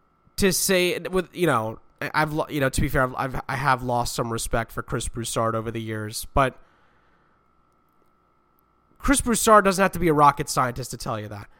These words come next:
DeAndre Ayton signed his, or I, I should say Phoenix signed DeAndre Ayton's offer sheet from the Indiana Pacers. That's a lot of money. That's a lot of money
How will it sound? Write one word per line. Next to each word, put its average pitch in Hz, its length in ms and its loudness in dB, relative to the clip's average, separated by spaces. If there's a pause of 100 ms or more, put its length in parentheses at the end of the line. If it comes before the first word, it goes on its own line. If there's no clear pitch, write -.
(560)
DeAndre 226 480 8
Ayton 214 260 4
signed 196 320 4
his, 202 160 2
or 185 320 6
I, 175 240 0
I 160 80 -2
should 170 180 -6
say 175 140 -2
Phoenix 233 480 2
signed 185 300 4
DeAndre 180 480 2
Ayton's 180 340 -4
offer 247 300 4
sheet - 320 -8
from 156 240 -4
the 156 100 -4
Indiana 175 380 -2
Pacers. - 680 -2 (1600)
That's 330 200 6
a 370 40 4
lot 330 200 12
of 320 80 10
money. 320 440 12 (2000)
That's 302 320 6
a 311 60 12
lot 262 400 12
of 240 80 6
money 151 680 8